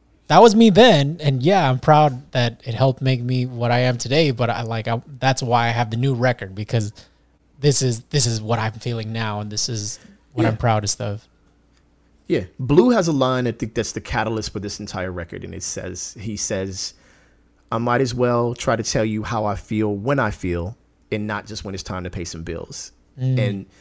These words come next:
Speaker 2: I think that's, as creatives, that's what gets in the way of our creativity, is being creative only when it's time to get paid or only when there's a, a, a purpose that's beyond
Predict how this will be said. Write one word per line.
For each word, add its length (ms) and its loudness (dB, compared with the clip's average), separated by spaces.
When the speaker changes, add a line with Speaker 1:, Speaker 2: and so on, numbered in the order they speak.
Speaker 2:
I 60 0
think 220 -2
that's, 500 -2
as 200 -2
creatives, 680 0
that's 240 -4
what 100 -4
gets 240 -8
in 80 -8
the 60 -8
way 180 -6
of 140 -8
our 80 -10
creativity, 760 -10
is 300 -6
being 240 -2
creative 600 -4
only 300 -6
when 160 -8
it's 140 -10
time 340 -8
to 100 -12
get 180 -12
paid 420 -6
or 280 -4
only 300 -4
when 220 -8
there's 300 -8
a, 320 -8
a, 320 -8
a 200 -4
purpose 400 2
that's 180 -4
beyond 640 -8